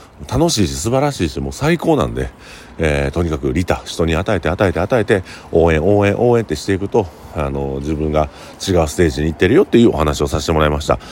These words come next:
とにかくアンチ活動をしたりとか、人にわ-、悪口言ってる人とはもうきっぱり縁切って。そいつら治らんから。そいつらもう病気やから。あの、その、不治の病なんで、そういう悪口とか、アンチ活動してる人らっていうのは、それを治そうと思ったら、元々の生き方とか、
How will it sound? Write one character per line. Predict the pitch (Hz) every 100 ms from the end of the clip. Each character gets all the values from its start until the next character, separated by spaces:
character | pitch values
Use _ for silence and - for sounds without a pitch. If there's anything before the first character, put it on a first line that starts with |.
| - -
と | 107
に | 127
か | 107
く | 110 101
ア |
ン | 120
チ | -
活 | 139 -
動 | 120 95 87 82
を | 80
し | -
た | 107
り | 90
と | -
か、 | -
人 | 69 -
に | 123
わ-、 | 98 98
悪 | 101 107
口 | 104 -
言 | 95
っ |
て | 101
る | 104
人 | 90
と | 78
は | 71
も | 78 80 -
う | - -
き | -
っ | -
ぱ | 185
り | 165
縁 | 131
切 | 175
っ | -
て。 | - 120 - - - -
そ | -
い | 127
つ | 156
ら |
治 | 117 196
ら | 190
ん | 185
か | 92
ら。 | - - -
そ | 117
い |
つ | 123
ら | 131
も | 82
う | 78
病 | 196 202
気 | 247
や | 202
か | 65
ら。 | - - - - - - -
あ | 95
の、 | 92 82 82 78
そ | 87
の、 | 80 78 76
不 | - 233
治 | 165
の | 87
病 | 87 90 87
な | -
ん | 71
で、 | 69
そ | - 73
う |
い | 76
う | 73
悪 | 92
口 | 92 -
と | 71
か、 | 69 67 - - -
ア | 95
ン | 98
チ | -
活 | 98 -
動 | 78 69
し |
て | -
る | 78
人 | - 65
ら |
っ | 64
て | -
い |
う | 67
の | 64
は、 |
そ | 64 117
れ |
を | 117
治 | 123 123
そ | 123
う |
と | 90
思 | 67
っ |
た |
ら、 | 69
元 | 113 131
々 | 139 143
の | 90
生 | 78
き | -
方 | 87 110
と | 78
か、 | 67 65